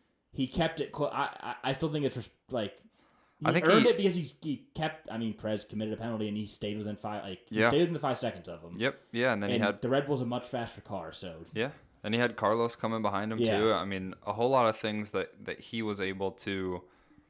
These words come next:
Speaker 2: really pull together, and, yeah, I mean, two safety cars, uh,
Speaker 1: We had a lot of
Speaker 2: all
Speaker 1: drama
Speaker 2: kinds
Speaker 1: that
Speaker 2: of,
Speaker 1: race.
Speaker 2: all kinds of drama that race, yeah. Uh,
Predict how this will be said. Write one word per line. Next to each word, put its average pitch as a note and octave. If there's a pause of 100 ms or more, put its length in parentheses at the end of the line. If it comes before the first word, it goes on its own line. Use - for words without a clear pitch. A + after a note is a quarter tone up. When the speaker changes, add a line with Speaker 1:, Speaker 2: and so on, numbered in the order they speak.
(360)
Speaker 2:
really B2
pull A#2
together, G#2+
and, F2 (260)
yeah, F#2
I E2+
mean, E2 (520)
two A2
safety G#2
cars, G2+
uh, - (320)
Speaker 1:
We D#3+
had F3
a -
lot G2
of F#2
Speaker 2:
all A2
Speaker 1:
drama E2+
Speaker 2:
kinds F#2+
Speaker 1:
that -
Speaker 2:
of, D#2+
Speaker 1:
race. D#2
Speaker 2:
all A2+
kinds F#2
of E2
drama D#2
that G1+
race, G1+
yeah. G1+ (840)
Uh, G#2+